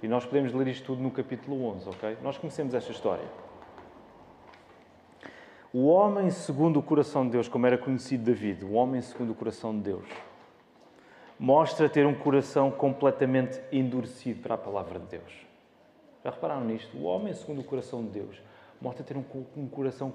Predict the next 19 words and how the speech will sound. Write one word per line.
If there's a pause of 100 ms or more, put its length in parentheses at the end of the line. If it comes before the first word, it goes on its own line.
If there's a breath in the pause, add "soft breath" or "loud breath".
(160)
completamente
endurecido
para
aquilo
que
ele
conhecia
acerca
da
palavra
de
Deus. (520 loud breath)
David
conhecia
perfeitamente
que
ele
não
devia